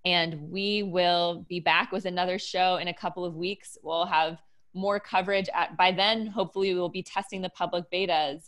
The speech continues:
of, uh, I O S fourteen and iPad O S fourteen. And for those of you who haven't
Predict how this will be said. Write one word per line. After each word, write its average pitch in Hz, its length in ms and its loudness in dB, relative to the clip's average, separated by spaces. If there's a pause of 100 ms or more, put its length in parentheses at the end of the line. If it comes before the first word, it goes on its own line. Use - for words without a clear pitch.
(140)
of, 151 340 2 (520)
uh, 143 420 0 (220)
I 165 140 4
O 156 40 2
S 165 160 0
fourteen 165 400 -6
and 156 100 -4
iPad 160 420 -2
O 156 100 2
S 156 260 0
fourteen. 156 600 -10 (260)
And 180 120 -6
for 175 100 -2
those 175 220 0
of 170 80 -6
you 185 120 0
who 185 120 -4
haven't 160 440 0